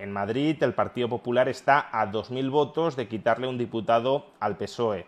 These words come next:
En Gerona, el Partido Popular está a seiscientos votos de quitarle un diputado a Junts per Catalunya.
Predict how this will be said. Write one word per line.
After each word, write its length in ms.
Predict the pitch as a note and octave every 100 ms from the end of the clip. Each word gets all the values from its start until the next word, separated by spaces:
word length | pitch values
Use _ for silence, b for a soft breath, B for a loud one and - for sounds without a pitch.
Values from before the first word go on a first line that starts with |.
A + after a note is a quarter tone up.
| -
En 140 | G#2
Gerona, 640 | - A#2+ E3 D#3+ D#3 F3 E3
el 140 | A2+
Partido 340 | G#2 G2 B2
Popular 380 | A#2+ A#2 B2 B2
está 320 | C3+ - C3
a 260 | C#3+ - A#2+
seiscientos 720 | - A2+ G#2 - B2+ A#2+ C3
votos 480 | A#2+ C3 - D#3 C#3+
de 100 | B2
quitarle 380 | G#2+ F#2+ A2+ B2
un 100 | B2
diputado 560 | B2 B2 A#2 B2 C#3
a 160 | C3+ A2+
Junts 280 | A2 B2 A#2+
per 160 | D3 C3+
Catalunya. 640 | G#2 F#2+ G#2 B2 G#2 E2